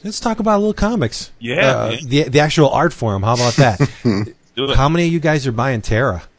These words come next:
Speaker 2: I am, but I didn't
Speaker 1: Wait.
Speaker 2: get, uh, or actually, when did they come out? This week or last week?
Speaker 1: Issue
Speaker 2: First.
Speaker 1: number one came out today.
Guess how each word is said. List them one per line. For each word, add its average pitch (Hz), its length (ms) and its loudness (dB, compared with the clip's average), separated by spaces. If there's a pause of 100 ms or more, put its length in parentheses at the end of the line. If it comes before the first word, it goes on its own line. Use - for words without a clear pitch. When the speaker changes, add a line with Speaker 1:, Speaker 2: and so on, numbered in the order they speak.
(120)
Speaker 2:
I 120 120 2
am, 143 220 2
but 104 120 0
I 104 40 0
didn't 101 180 0
Speaker 1:
Wait. 98 60 -18
Speaker 2:
get, 117 160 -6 (400)
uh, 113 260 -4
or 180 140 -2
actually, 208 280 -4 (160)
when 165 140 -8
did 196 120 -4
they 175 80 -2
come 165 140 -6
out? 117 100 -2
This - 160 -8
week 175 180 -10
or 123 100 -6
last 101 280 -4
week? - 240 -18 (500)
Speaker 1:
Issue 139 220 -4
Speaker 2:
First. 151 100 0
Speaker 1:
number 147 140 -2
one 131 180 -2
came 117 220 -2
out 104 140 -2
today. 95 320 -8